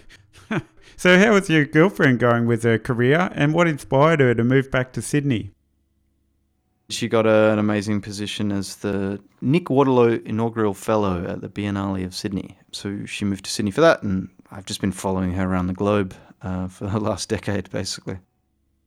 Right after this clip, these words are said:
Speaker 1: What was the transition like from going from graphic design to motion design?
Speaker 2: Well, I was really lucky, actually, because I was still doing a little bit of work for Hicksville remotely, and
Speaker 1: Yep.
Speaker 2: I got a Mac Pro, uh,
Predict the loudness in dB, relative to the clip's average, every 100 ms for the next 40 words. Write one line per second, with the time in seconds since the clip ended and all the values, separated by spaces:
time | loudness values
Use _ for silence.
0 | _ _ _ _ _ _ 0 4 4 2
1 | 0 4 4 4 0 0 0 2 2 0
2 | -2 2 2 2 0 2 2 2 -8 -2
3 | 2 2 2 2 2 2 0 -2 0 -2
4 | -4 -10 _ _ _ _ _ _ _ _
5 | _ _ 0 6 6 6 4 6 4 2
6 | 2 6 6 6 4 4 2 2 -2 -4
7 | -2 -2 -4 -6 -6 0 2 2 -2 0
8 | 2 4 4 4 4 4 4 4 4 2
9 | 0 -4 -2 0 0 0 -2 -4 -8 -2
10 | 0 0 0 2 2 0 -2 -4 -4 -6
11 | -8 -8 -4 -4 -4 -12 _ _ _ -14
12 | -12 -4 -2 0 2 2 2 0 -4 -2
13 | 0 0 -2 -8 -12 -20 -14 -14